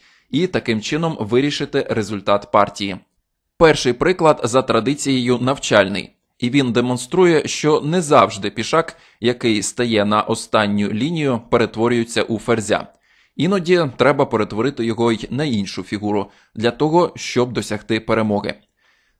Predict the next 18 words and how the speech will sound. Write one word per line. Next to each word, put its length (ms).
Цей 320
дуже 460
красивий 480
фрагмент 680
виник 420
в 140
партії 680
Бориса 340
Гулько 440
та 220
Карена 460
Григоряна, 680
Вільнюс, 480
тисяча 400
дев'ятсот 480
сімдесят 600
перший 420
рік. 240